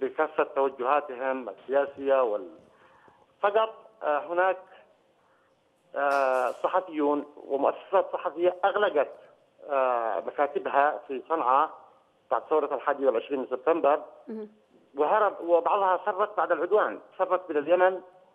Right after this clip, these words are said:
Speaker 1: آه، فرار. آه، لا يوجد صحفيون، آه، معتقلون ولا صحفيون قتلى، وأرجو عدم المتاجرة ب-،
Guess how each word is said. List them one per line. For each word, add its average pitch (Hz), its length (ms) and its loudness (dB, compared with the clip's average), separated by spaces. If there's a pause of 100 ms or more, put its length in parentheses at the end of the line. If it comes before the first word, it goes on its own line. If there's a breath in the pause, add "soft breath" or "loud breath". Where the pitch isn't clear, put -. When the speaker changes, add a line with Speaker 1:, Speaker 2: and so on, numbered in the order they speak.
(300)
Speaker 1:
آه، 143 240 4
فرار. 185 400 0 (540)
آه، 151 320 6 (200)
لا 208 160 0
يوجد 190 380 0
صحفيون، 170 680 0
آه، 143 160 4
معتقلون 139 720 0
ولا 135 420 4
صحفيون 151 480 -4
قتلى، 147 600 0
وأرجو 135 520 2
عدم 147 260 0
المتاجرة 143 640 0
ب-، 113 320 0